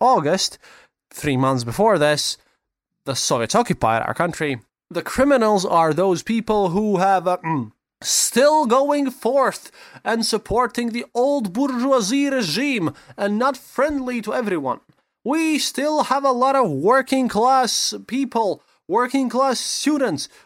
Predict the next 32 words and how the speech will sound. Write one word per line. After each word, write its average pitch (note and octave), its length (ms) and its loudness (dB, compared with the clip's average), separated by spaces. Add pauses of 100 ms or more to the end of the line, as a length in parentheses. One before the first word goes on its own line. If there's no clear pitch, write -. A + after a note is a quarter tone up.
who C4 220 -4
have G#3 240 -4
not C#4 340 -2
gained B3+ 300 -2
access C4 540 -2
to A#3+ 120 -6
our A#3 160 2
schools. - 760 -2 (240)
Those B3 380 0
students D4+ 720 -2 (180)
who C#4 120 0
still D4+ 360 -4
support B3+ 580 0 (240)
the - 120 -14
old B3+ 420 -2
regime, B3 720 -4 (260)
together C#4+ 340 -2
with C4+ 120 -4
their C4+ 160 0
families, B3 540 2 (100)
shall A3 280 0
be G3 180 -4
sent C#4+ 460 -2
to C#4+ 100 -2
Siberian C4+ 760 -2
gulags B3 600 0
where A#3+ 340 2
they A#3+ 220 -2
shall A3 340 0
learn A#3+ 460 0
their B3 240 2
lessons. G3+ 720 2